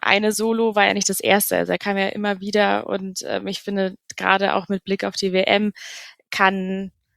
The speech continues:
wir machen jetzt hier keine Kahn-Diskussion auf, aber kann das schon auch viel,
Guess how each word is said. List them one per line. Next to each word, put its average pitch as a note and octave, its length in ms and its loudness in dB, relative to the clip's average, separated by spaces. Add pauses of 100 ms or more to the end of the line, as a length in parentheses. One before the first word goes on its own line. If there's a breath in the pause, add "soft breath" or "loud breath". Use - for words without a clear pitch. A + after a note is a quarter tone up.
(260)
wir - 120 -14
machen F#3+ 160 0
jetzt G3 120 -2
hier G3+ 100 0
keine F#3+ 500 4
Kahn-Diskussion G3+ 800 -2
auf, G3 260 -2
aber F#3+ 180 -2
kann G3+ 280 -2
das F#3+ 280 4
schon G#3 380 -4
auch - 220 -4
viel, G3 500 2